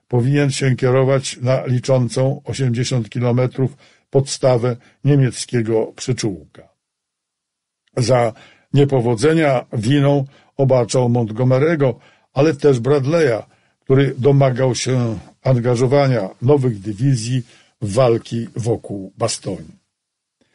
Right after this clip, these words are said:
Zniechęcenie amerykańskiego generała musiało być doprawdy wielkie, skoro zdobył się na tak pesymistyczną wizję. "Nadal możemy przegrać tę wojnę. Niemcom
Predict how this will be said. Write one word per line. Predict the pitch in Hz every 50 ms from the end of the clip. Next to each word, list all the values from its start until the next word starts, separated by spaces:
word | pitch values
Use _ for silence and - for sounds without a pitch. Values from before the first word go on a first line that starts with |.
| _ _ _ _ _
Zniechęcenie | 107 120 143 139 - 160 147 143 - 214 220 220 202 190
amerykańskiego | 175 165 160 156 156 143 143 156 156 139 143 - 196 185 160 156 156 143
generała | 107 123 123 123 120 120 120 143 160 170 170 175 165 - - - _ _ _ _ -
musiało | 143 139 - 165 160 156 151 147
być | 139 143 127
doprawdy | 117 143 143 113 127 131 139 139 131 117 110 123 147 143 -
wielkie, | 139 110 120 135 127 117 110 98 95 - - 135 143 139 139 - _ _ _
skoro | _ _ _ 143 139 135 139 135 120 - _ _ _ -
zdobył | - - 143 135 127 113 131 131 117
się | - - 135 135 135 139 139 135 127
na | 120 131 123
tak | - 143 131 - -
pesymistyczną | - 151 143 135 - 143 135 123 123 110 - - 123 - - - 117 117 117 104
wizję. | 92 107 101 90 80 82 87 87 78 _ _ _ _ _ _ _ _ _ _ _ _ _ _ _
"Nadal | 120 131 139 131 123 131 127 127 120 117 - _ _ _ _ _ _
możemy | 131 135 120 123 135 127 131 -
przegrać | - - 131 120 104 113 120 113 - -
tę | - 120 113
wojnę. | 117 135 135 123 107 98 90 87 90 - _ _ _ _ _ _ _ _ _ _ -
Niemcom | 127 151 165 156 135 - - 131 107 95